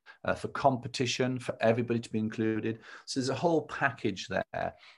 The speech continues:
And on the top end, we have gone from no players with a W T A or A T P ranking, British players, I mean, in the system in twenty thirteen,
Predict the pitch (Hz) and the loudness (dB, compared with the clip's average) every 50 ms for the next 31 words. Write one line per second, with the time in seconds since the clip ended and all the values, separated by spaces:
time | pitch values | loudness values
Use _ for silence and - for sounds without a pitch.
0 | - - - 120 123 120 120 113 - - _ _ _ _ _ _ _ _ _ _ | -10 -2 2 4 6 6 6 4 0 -4 _ _ _ _ _ _ _ _ _ _
1 | _ _ _ _ - 160 156 175 185 185 - 220 220 220 - 98 85 92 95 90 | _ _ _ _ -8 -6 -2 -2 0 6 8 8 8 8 6 6 6 6 4 0
2 | - - 113 117 117 107 107 110 104 - - - 117 107 104 - - - 104 104 | 0 0 0 2 2 4 4 2 0 0 2 2 2 4 2 2 -2 -2 0 2
3 | 110 123 139 151 147 - - - 120 110 107 104 98 95 95 - - - - - | 6 6 6 6 6 2 -4 0 2 2 2 4 2 2 0 -2 -4 -6 -12 -20
4 | - - - _ - 113 110 104 98 107 101 101 98 - 117 107 107 104 104 - | -20 -20 -14 _ -2 0 2 2 0 -2 -8 -4 0 2 2 4 4 2 2 2
5 | - - 107 98 98 95 95 95 92 95 92 90 - - - 95 - - 110 101 | 0 -2 0 2 4 4 6 6 6 6 6 4 2 -2 -6 -6 -4 -2 -2 -2
6 | 92 92 101 95 95 95 - 95 95 92 92 - - - - _ _ _ - 180 | 0 2 2 0 0 -2 -2 -4 -2 -2 -2 -4 -8 -16 -20 _ _ _ 4 4
7 | 175 - 117 110 - - 90 87 85 87 - 85 85 87 90 92 - - 120 110 | 4 4 0 -2 -2 -2 -2 0 0 -2 -4 -4 -2 -2 -2 -2 0 2 4 4
8 | 101 98 - - 101 - - - 98 95 92 95 - - 92 87 - 98 92 87 | 4 4 2 -2 -2 -2 -4 -2 -2 -2 -2 -2 -2 -2 -2 -2 0 0 -2 -2
9 | - _ - - 87 87 - - - 95 87 85 - - | -4 _ -4 0 0 0 0 -2 -4 -2 -2 -2 -2 -4